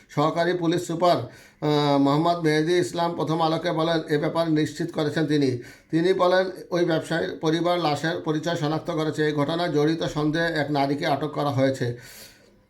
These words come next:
নিহত ব্যবসায়ীর ছেলে সাইফুল আল ইসলাম বলেন, গত, আহ, রোববার বিকেলে প্রাইভেট কার নিয়ে বের হন জসিমউদ্দিন। গুলশানে নিজের একটি গা-, আহ, নিজের গাড়িটি ছেড়ে দেন। অন্য আরেকটি গাড়িতে নারায়ণগঞ্জ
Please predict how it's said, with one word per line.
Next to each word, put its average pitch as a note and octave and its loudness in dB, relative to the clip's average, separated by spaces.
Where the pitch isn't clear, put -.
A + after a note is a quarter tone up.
নিহত G3+ 4
ব্যবসায়ীর F3+ 2
ছেলে E3+ 4
সাইফুল E3+ 0
আল E3+ 2
ইসলাম F3 -2
বলেন, E3 2
গত, F3 2
আহ, D#3+ 0
রোববার D#3+ 2
বিকেলে E3+ 2
প্রাইভেট E3 0
কার D#3+ 2
নিয়ে F3 0
বের D#3 2
হন D#3 0
জসিমউদ্দিন। D#3 2
গুলশানে E3 0
নিজের E3 0
একটি D#3+ -2
গা-, D3+ -2
আহ, C#3+ 2
নিজের D#3 2
গাড়িটি D3+ 2
ছেড়ে D#3 2
দেন। D3 0
অন্য E3 2
আরেকটি D3 -2
গাড়িতে D#3 0
নারায়ণগঞ্জ D#3 2